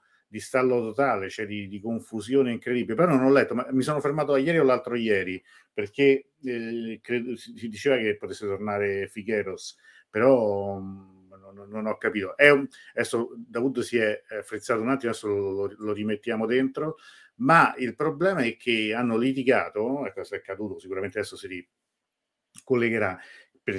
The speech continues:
gli amici che non seguono magari queste cose, eh, la federazione iraniana sta scontando anche lì una, un caos disorganizzativo, ma anche l'isolamento,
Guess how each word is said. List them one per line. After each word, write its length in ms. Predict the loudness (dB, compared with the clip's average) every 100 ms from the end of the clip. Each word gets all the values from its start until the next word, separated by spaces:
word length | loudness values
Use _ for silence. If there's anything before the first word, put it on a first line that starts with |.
| -2
gli 100 | 0
amici 240 | 2 2
che 80 | 0
non 160 | 0
seguono 380 | 0 2 2 0
magari 200 | 0 0
queste 300 | -2 -4 -4
cose, 420 | -4 -4 -6 -14 -16 -20 -20 _ _ _ _ _ _
eh, 160 | -4 -2
la 380 | 2 4 6
federazione 600 | 6 8 6 4 2 4
iraniana 580 | 6 4 2 0 -2 -6
sta 260 | -6 0 0
scontando 720 | 0 -2 0 2 4 4 2
anche 260 | 0 2 2
lì 260 | 4 2
una, 280 | 0 -4 -10
un 560 | -12 -14 -18 -16 -14 -6
caos 480 | 2 4 4 2 -4
disorganizzativo, 920 | -6 -6 -4 -6 -4 -6 -6 -6 -6
ma 160 | -2 0
anche 220 | 2 0
l'isolamento, 800 | 0 -2 0 0 -2 -4 -12